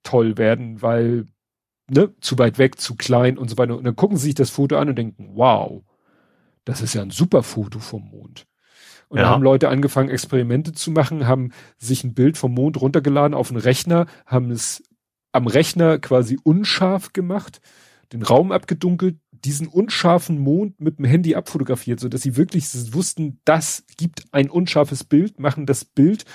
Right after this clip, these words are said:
Speaker 1: und kurze Zeit später macht's plopp und sie haben einen gestochen scharfen Mond fotografiert.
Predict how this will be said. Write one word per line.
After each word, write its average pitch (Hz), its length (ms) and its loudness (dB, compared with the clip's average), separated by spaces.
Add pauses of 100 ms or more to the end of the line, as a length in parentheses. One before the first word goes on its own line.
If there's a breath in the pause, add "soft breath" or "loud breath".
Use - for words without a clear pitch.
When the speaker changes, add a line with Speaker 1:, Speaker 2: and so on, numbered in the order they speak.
(100)
Speaker 1:
und 135 120 -14
kurze 151 260 -4
Zeit 143 180 2
später 143 220 0
macht's 135 200 0
plopp 160 340 2 (160 loud breath)
und 143 100 -8
sie 135 80 2
haben 143 100 4
einen 131 120 2
gestochen 127 320 -2
scharfen 135 340 -2
Mond 131 300 -4 (180)
fotografiert. 107 640 -14